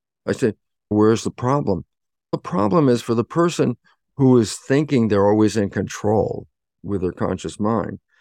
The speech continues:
and it's not working out. "I want to be successful." It's not working. "Well, that person did this, and that person did this." How do you justify the fact that you wanted to be successful and it didn't work?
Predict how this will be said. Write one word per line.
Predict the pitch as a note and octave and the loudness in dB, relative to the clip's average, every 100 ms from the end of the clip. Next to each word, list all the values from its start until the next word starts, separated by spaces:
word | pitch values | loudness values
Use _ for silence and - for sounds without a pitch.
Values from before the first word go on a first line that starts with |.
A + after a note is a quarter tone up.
| _ _ | _ _
and | A#2 B2 | 0 0
it's | G#2 B2+ | 0 0
not | B2+ - | 0 0
working | A2+ - G#2+ A#2 | -4 0 0 0
out. | A#2+ D#2+ - | 0 -4 -6
"I | F2+ | -4
want | F#2 G#2+ B2 | -2 0 0
to | |
be | G#2 G#2 G2 | -2 -4 -4
successful." | - F#2 - E2+ F2 - G#2 _ | -6 -10 -6 -6 -6 -10 -12 _
It's | - - | -14 -10
not | E3 E3 | -8 -6
working. | C#3+ D#3+ - G2 - _ _ _ _ _ _ - _ _ - | -8 -8 -10 -14 -14 _ _ _ _ _ _ -20 _ _ 2
"Well, | A#3 | 4
that | G#3+ A#3+ C#4 - | 6 6 4 4
person | C4+ C4 - A#3+ F3 | 4 4 6 4 6
did | G#3+ F#3+ | 4 4
this, | D3+ E3+ - - - | 4 4 2 -10 0
and | G3+ F3 E3+ | 0 2 4
that | A#3+ D4+ | 4 2
person | - C4 A#3 A#3+ G3+ | 4 4 4 2 2
did | D#3 F#3+ D3 | 2 2 2
this." | D3+ A2+ - _ _ _ _ - | 0 0 -4 _ _ _ _ -8
How | E3 E3+ | 0 2
do | |
you | F#3 F3+ | 4 2
justify | C3 E3 F3 D3 - A#2+ B2 B2 | 4 4 4 0 2 2 4 2
the | B2 | 0
fact | C#3+ D3 | 0 0
that | C#3+ A#2+ | 0 0
you | A#2 | 0
wanted | A#2 G#2 G#2 E3 C4 A3+ | -2 0 4 6 6 4
to | B2+ | 4
be | A2 | 2
successful | - G#2+ - F#2+ F#2+ A#2 B2+ - _ _ - | 0 -4 0 0 2 0 -2 -4 _ _ 0
and | C3+ | 2
it | B2 A2 | 2 4
didn't | G3 A3 D#3+ G#2 | 4 6 4 4
work? | G#2 G#2+ C#3+ | 2 4 0